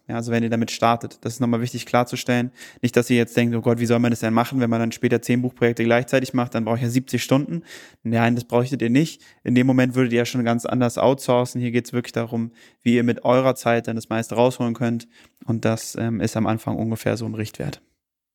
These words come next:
Gut, und dann <laughs> kommen wir zum nächsten Punkt, nämlich wir haben uns das erste Szenario jetzt mal genauer genommen, nämlich das erste Szenario ist wahrscheinlich für die meisten von euch am interessantesten, wenig Cash und viel Zeit.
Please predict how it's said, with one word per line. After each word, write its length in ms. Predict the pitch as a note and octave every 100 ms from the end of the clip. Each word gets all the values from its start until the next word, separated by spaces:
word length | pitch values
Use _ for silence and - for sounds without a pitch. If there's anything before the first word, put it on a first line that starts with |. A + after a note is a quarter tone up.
| _ -
Gut, 300 | F#3 B2 - -
und 140 | C3
dann 160 | C3 C#3
<laughs> 320 | C#3 - D3+
kommen 260 | - E3+
wir 80 | D#3+
zum 200 | C#3 C#3
nächsten 280 | C3+ E3 D#3
Punkt, 360 | C#3 D3+ F#3+ _ - - -
nämlich 380 | - C3+ D3+ - _ _ _ _
wir 260 | - C3+ D#3+
haben 120 | F#3
uns 240 | - D3+
das 120 | D3
erste 320 | C#3 C#3 D3 C#3+
Szenario 420 | D3 B2 B2+ B2+
jetzt 220 | B2 -
mal 100 | A#2+
genauer 360 | A#2 A#2+ C#3+ C#3+
genommen, 260 | C#3 C3
nämlich 200 | A#2+ A#2
das 140 | - -
erste 360 | A2+ B2+ A#2+
Szenario 340 | A#2+ A#2 A#2 A#2+
ist 80 |
wahrscheinlich 320 | A#2 - B2+ -
für 60 |
die 80 | B2+
meisten 340 | C3+ E3 -
von 160 | D3+ C3
euch 220 | B2 B2+
am 80 | A#2+
interessantesten, 760 | A#2 B2 A#2+ C3 C3 - B2 - - _
wenig 380 | B2+ D#3 F3 -
Cash 380 | C3+ C3+ C3+ _ _
und 160 | - B2
viel 220 | - B2+
Zeit. 340 | - F2 -